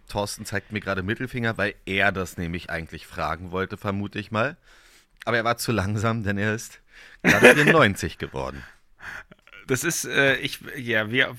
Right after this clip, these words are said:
Speaker 2: ich bin auch beim, egal, beim, ja und? Was ist die Frage? Die Frage ist, was
Speaker 1: Hm.
Speaker 2: soll das bedeuten? Ich ka-, ich
Speaker 1: Ja,
Speaker 2: kann
Speaker 1: was
Speaker 2: dir nur sagen, da, ja, dass Stefan Raab, so, also, beziehungsweise die, die Raab,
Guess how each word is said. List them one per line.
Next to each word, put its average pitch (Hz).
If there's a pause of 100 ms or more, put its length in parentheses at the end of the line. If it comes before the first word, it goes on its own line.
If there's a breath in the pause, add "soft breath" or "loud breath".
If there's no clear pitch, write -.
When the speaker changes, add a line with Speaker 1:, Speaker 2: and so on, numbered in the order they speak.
(100)
Speaker 2:
ich -
bin 175
auch 180
beim, 135
egal, 110 (540 loud breath)
beim, 117 (760)
ja 127
und? 202
Was -
ist 175
die 175
Frage? 185
Die 160
Frage 180
ist, 160
was 156
Speaker 1:
Hm. 165
Speaker 2:
soll 170
das 185
bedeuten? 156
Ich 117
ka-, -
ich -
Speaker 1:
Ja, 147
Speaker 2:
kann 131
Speaker 1:
was -
Speaker 2:
dir 247
nur 226
sagen, 208
da, 175 (340)
ja, 254
dass -
Stefan 214
Raab, 151
so, 143
also, 127
beziehungsweise 139
die, 123
die 131
Raab, 131